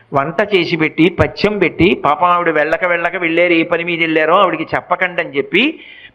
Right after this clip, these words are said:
మామూలుగా మాట్లాడండి అని రెండు రోజులు అంత జాగ్రత్తగా చూసుకుని జ్వరం తగ్గడానికి ఉపకారం చేశాడురా అని చెప్తానా కొడుక్కి? చెప్పకపోయినా అది ఆయన స్వభావం, ఉపకారం చేశాడు. కానీ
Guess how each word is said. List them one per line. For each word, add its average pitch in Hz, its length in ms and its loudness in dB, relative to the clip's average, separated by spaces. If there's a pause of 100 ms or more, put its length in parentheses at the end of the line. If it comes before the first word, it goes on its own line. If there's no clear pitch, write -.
మామూలుగా 175 480 2
మాట్లాడండి 156 680 -2
అని 160 140 0
రెండు 160 260 0
రోజులు 160 400 4
అంత 156 360 -4
జాగ్రత్తగా 160 800 -2
చూసుకుని 185 560 -2
జ్వరం 151 360 0
తగ్గడానికి 165 480 -2
ఉపకారం 165 460 -4
చేశాడురా 135 600 -2 (480)
అని 180 180 0
చెప్తానా 196 500 0
కొడుక్కి? 180 640 0 (1200)
చెప్పకపోయినా 247 760 2
అది 294 180 2
ఆయన 233 180 0
స్వభావం, 226 580 4
ఉపకారం 262 540 0
చేశాడు. 220 380 0 (600)
కానీ 196 540 0